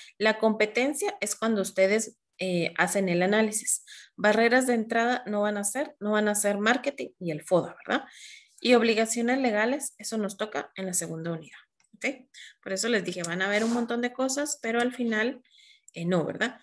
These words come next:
Si se dan cuenta, aquí está el resumen ejecutivo. El resumen ejecutivo nos indica cuál es la idea. La idea es el nombre de nuestra empresa. Luego dice una breve historia. Entonces, en ese punto, usted, pues, realmente, pues, cuenta,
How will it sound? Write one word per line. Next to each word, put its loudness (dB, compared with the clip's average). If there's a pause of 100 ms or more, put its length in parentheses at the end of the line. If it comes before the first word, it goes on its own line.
(120)
Si -6
se 2
dan 4
cuenta, 4
aquí -4
está 0
el 2
resumen 0
ejecutivo. -2 (600)
El 2
resumen 2
ejecutivo 2
nos -2
indica -2
cuál 4
es 4
la 4
idea. 0
La -2
idea 4
es 0
el -2
nombre 2
de 4
nuestra 0
empresa. -2 (480)
Luego 4
dice 2
una 4
breve 2
historia. -2
Entonces, -4
en 0
ese -4
punto, 2
usted, -2
pues, -6 (420)
realmente, 2
pues, -4
cuenta, -4